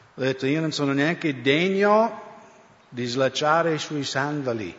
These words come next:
Io devo diminuire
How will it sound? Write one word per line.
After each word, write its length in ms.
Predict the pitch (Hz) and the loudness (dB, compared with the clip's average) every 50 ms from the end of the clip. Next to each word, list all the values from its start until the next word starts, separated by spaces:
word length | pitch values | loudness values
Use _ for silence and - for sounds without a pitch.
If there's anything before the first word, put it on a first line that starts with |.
| - - - - - _ _ _ _ _ _ _ _ _ _ _ _ _ _ _ _ _ _ _ _ _ _ _ _ | -20 -20 -20 -20 -20 _ _ _ _ _ _ _ _ _ _ _ _ _ _ _ _ _ _ _ _ _ _ _ _
Io 360 | 165 175 208 233 240 240 226 | 0 2 4 8 10 8 8
devo 680 | 190 175 202 220 226 208 233 240 254 262 247 - - - - - - - - - - - _ _ _ _ _ _ _ _ | 8 8 6 6 6 6 6 6 6 6 4 0 -6 -14 -14 -18 -20 -20 -20 -20 -20 -20 _ _ _ _ _ _ _ _
diminuire 1080 | 185 143 120 120 127 127 123 123 123 127 135 160 180 190 196 202 202 202 202 190 - | -18 -8 -6 -4 -2 -2 -2 -2 0 0 0 0 0 0 0 -2 -2 -4 -6 -10 -14